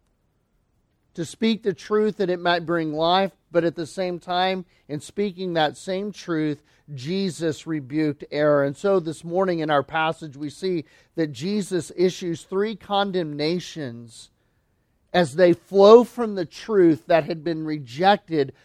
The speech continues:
by his Jewish detractors. Number one, there's a condemnation of false affirmation. A condemnation of false affirmation. As Jesus begins in verse forty-one,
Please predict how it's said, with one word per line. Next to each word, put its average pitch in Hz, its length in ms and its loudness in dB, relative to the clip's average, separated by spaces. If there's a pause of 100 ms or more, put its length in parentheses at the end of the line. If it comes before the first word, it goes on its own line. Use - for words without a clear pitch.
(140)
by 151 400 6
his 156 300 -2
Jewish 156 420 -2
detractors. 143 800 -4
Number 180 260 2
one, 160 380 2 (300)
there's 175 220 6
a 160 80 0
condemnation 185 1160 -2
of 151 240 -2 (180)
false 175 540 4
affirmation. 143 880 -6 (720)
A 170 100 4
condemnation 190 1040 -2
of 147 200 -2
false 180 580 -4 (100)
affirmation. 147 920 -8 (1400)
As 165 180 0
Jesus 220 480 -2
begins 180 640 2
in 175 140 -2
verse 170 260 -2
forty-one, 175 760 4